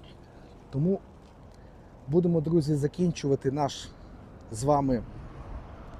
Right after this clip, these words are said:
відеообзор по автівках. Дивіться, як гарненько сонце заходить уже.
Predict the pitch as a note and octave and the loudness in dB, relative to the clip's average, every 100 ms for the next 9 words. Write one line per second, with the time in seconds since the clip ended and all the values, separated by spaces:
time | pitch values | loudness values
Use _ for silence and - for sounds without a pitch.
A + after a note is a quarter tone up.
0 | - - - - - - - - - - | -16 -16 -16 -18 -18 -18 -18 -18 -20 -18
1 | B2 C3+ D3 C3 B2+ B2+ B2 C#3 D3 A2+ | -6 2 4 4 4 2 0 2 2 0
2 | - - B2+ A#2+ - G3+ - E3+ - B2 | -10 -2 0 0 0 -2 0 -4 -4 -6
3 | B2+ C3 A2+ B2+ A#2+ A#2 B2 - G3+ G#3 | -4 -4 -4 -2 -2 -4 -6 -4 -4 -2
4 | F3 F3+ F#3+ F3+ E3+ E3+ D#3 | -4 -4 -4 -4 -4 -6 -10